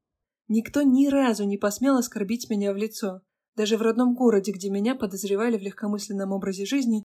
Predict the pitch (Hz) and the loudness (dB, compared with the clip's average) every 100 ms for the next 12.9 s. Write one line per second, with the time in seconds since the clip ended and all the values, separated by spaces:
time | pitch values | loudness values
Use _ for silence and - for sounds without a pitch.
0 | _ 208 214 285 285 262 285 277 220 220 | _ -2 0 0 0 0 0 2 -2 0
1 | 202 202 202 214 226 240 240 226 202 185 | 0 0 -2 -2 -2 -2 0 2 0 -2
2 | 185 _ _ _ _ 226 214 214 214 190 | -10 _ _ _ _ -6 -2 0 0 2
3 | 208 196 208 220 262 247 214 196 202 196 | 2 2 2 2 0 -2 -4 -2 -2 -2
4 | - 208 214 214 214 190 180 _ _ _ | -4 -2 -2 -2 -6 -6 -10 _ _ _
5 | _ _ _ - 220 240 247 247 285 277 | _ _ _ 0 4 6 4 2 -2 2
6 | 240 196 196 202 202 196 196 - 202 190 | 2 2 0 2 2 2 -4 -4 -2 -4
7 | 180 _ _ _ _ - 285 302 240 214 | -6 _ _ _ _ -2 4 6 6 4
8 | 277 311 233 208 214 269 269 240 202 190 | 4 6 4 4 4 2 2 0 0 -2
9 | 190 220 226 214 214 - 226 226 226 202 | -2 -2 -2 -4 -6 -2 2 2 2 -2
10 | 226 254 262 226 196 185 185 _ _ _ | -4 0 4 4 2 -8 -18 _ _ _
11 | _ _ _ 208 226 359 269 240 233 233 | _ _ _ -2 -2 -2 -2 0 0 2
12 | 214 202 254 277 269 - 233 226 | 0 -2 -2 -2 -4 -4 -4 -4